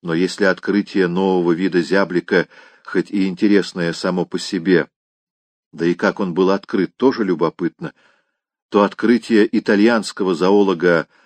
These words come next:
Мольтони можно считать сенсацией в орнитологии. В тысяча девятьсот тридцать восьмом году, изучая птиц в Эфиопии,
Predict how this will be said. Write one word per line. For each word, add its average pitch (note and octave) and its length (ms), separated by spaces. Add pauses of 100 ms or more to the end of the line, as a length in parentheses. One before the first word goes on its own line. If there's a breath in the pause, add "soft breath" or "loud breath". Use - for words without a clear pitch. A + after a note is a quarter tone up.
Мольтони F2+ 760 (640)
можно A2+ 360
считать A2 540 (180)
сенсацией F#2 1080 (380)
в - 120
орнитологии. D2+ 800 (1000)
В - 120
тысяча C#3+ 440
девятьсот F#2 680
тридцать A2+ 420
восьмом G#2+ 400
году, E2+ 400 (400 soft breath)
изучая G#2+ 540
птиц - 540
в F2+ 160
Эфиопии, F2+ 680